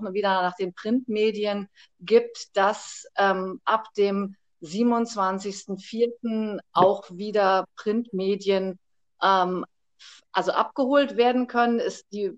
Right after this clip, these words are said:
sind gerade dabei, sozusagen ein bestimmtes Formular zu entwerfen, wo man dann sozusagen schriftlich diese Medien bestellen kann. Und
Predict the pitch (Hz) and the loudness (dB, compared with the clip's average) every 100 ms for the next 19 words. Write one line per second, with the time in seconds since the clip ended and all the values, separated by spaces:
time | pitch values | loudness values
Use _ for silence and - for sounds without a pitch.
0 | _ - 233 247 196 196 190 180 170 190 | _ -4 -2 0 -2 0 2 4 4 2
1 | 220 208 - 196 185 190 196 - 175 180 | 0 -4 -4 0 2 2 -2 -4 -2 -4
2 | - _ _ _ 190 - 226 214 214 - | -8 _ _ _ -4 0 0 0 -2 -2
3 | 208 190 180 180 190 247 262 - 220 202 | 0 2 2 4 4 4 2 0 -2 -2
4 | 185 180 196 247 233 208 196 208 202 202 | 0 0 2 0 -2 -4 -2 0 0 0
5 | 185 180 180 - 185 175 - 233 233 - | 0 -2 -2 -4 -2 -2 -2 -2 -2 -6
6 | 196 202 180 180 196 196 185 175 - 185 | -8 -10 -6 -4 -4 -4 -6 -8 -6 -2
7 | 220 302 269 240 208 196 | -2 -2 -2 -2 -2 -4